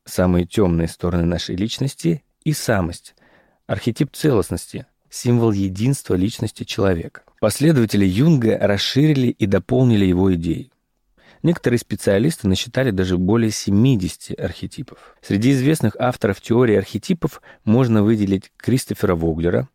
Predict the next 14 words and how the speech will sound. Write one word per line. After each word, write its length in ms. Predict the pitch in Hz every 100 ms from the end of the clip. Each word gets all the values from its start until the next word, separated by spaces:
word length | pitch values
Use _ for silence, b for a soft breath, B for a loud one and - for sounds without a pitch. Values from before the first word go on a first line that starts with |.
| _ -
который 280 | 101 98
получил 400 | 92 95 92 104
широкую 400 | - 98 92 95
известность 400 | 90 92 87 92
благодаря 320 | 92 90 90 92
книге 380 | - 95 92
«Путешествие 720 | 87 98 - 95 95 - - 90
писателя», 640 | 92 - 92 87 92 95 B B B
Мелани 400 | 107 135 156 113 -
Энн 180 | 107 95
Филлипс 500 | - 90 90 - - b b
и 100 | 101
Крис 280 | - 87 -
Хантли, 540 | - 87 80 110